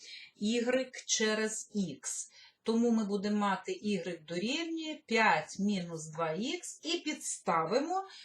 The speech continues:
в, в друге рівняння замість ігрека. П'ять мінус два ікс мінус п'ять ікс, що множиться на п'ять мінус два ікс,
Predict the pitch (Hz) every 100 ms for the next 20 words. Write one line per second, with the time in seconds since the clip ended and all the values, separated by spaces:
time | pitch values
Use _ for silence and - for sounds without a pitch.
0 | - - 175 175 - - 165 262 294 269
1 | 247 208 208 214 220 202 196 196 196 190
2 | - 226 220 135 147 - 139 139 - -
3 | - - _ - 226 233 170 156 - -
4 | 190 202 180 165 151 151 - 170 151 147
5 | 202 320 370 - - 214 214 202 190 185
6 | - 214 196 170 - - 214 175 147 -
7 | - - 180 180 180 165 160 - 170 170
8 | 165 185 165 - 165 156 147 147 143 147
9 | 147 247 381 -